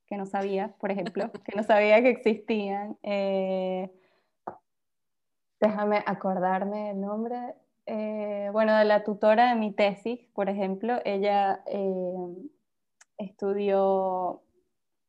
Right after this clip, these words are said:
Speaker 1: er-, eh, ergonomía. Ergonomía es
Speaker 2: Ujú.
Speaker 1: una carrera. Ergonomía es
Speaker 2: Una
Speaker 1: como
Speaker 2: carrera base.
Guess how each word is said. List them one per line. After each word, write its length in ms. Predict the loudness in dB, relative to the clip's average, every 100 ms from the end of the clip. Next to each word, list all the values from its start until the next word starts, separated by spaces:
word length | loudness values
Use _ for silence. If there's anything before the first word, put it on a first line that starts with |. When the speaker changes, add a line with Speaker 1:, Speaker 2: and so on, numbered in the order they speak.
| _ 0
Speaker 1:
er-, 280 | 0 0 -4
eh, 500 | -2 0 0 0 0
ergonomía. 720 | 2 2 2 2 2 0 -2 -14 _ 0
Ergonomía 640 | 4 4 4 4 4 2
es 40 | 2
Speaker 2:
Ujú. 60 |
Speaker 1:
una 140 | 0 4
carrera. 640 | 4 6 6 6 2 -4 _ -2
Ergonomía 800 | 0 2 0 0 2 2 0 -6 _ _ _ _ _ _ _ _ -6
es 180 | -2 2
Speaker 2:
Una 160 | 4
Speaker 1:
como 60 | 6
Speaker 2:
carrera 320 | 6 6 6
base. 440 | 6 4 -2 -6